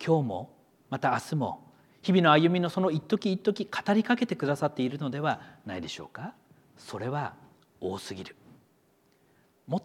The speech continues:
と減らしなさい。自分の力に信頼を置くな。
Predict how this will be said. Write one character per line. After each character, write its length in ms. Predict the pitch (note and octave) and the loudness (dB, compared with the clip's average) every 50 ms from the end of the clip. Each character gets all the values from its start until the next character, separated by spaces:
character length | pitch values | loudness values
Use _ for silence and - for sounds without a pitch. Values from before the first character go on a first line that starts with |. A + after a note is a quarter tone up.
| - - | -6 -8
と 260 | G3 F#3+ C#3 - - - _ _ _ | -6 -6 -6 -6 -8 -14 _ _ _
減 140 | - G#2 | -8 -6
ら 80 | A2 B2 | -6 -6
し 140 | - - C#3+ | -6 -8 -10
な 80 | C#3 | -12
さ 160 | C3 - C#3 C3 | -10 -10 -12 -12
い。 120 | - - _ _ _ _ _ _ _ _ _ _ _ _ _ _ _ _ _ _ _ _ _ _ _ _ - - | -12 -14 _ _ _ _ _ _ _ _ _ _ _ _ _ _ _ _ _ _ _ _ _ _ _ _ -4 0
自 160 | E3 F3 E3 | 2 6 6
分 180 | C4 C#4 C#4+ | 6 6 6
の 100 | D4 D4+ | 2 -2
力 380 | - - - - B3+ B3+ C4+ C4 | -4 -6 -6 -4 -4 -2 0 0
に 160 | A3+ G3+ G#3 | 0 0 0
信 320 | - - - C3 C3+ C#3+ D3+ | -2 -4 -6 -6 -4 -4 -2
頼 280 | D#3 D3 D3+ D#3 E3 | -2 -2 -2 -2 -2
を 40 | D3+ - - | -4 -6 -8
置 100 | - - | -12 -12
く 100 | - A#2+ | -10 -10
な。 140 | A#2 - | -8 -10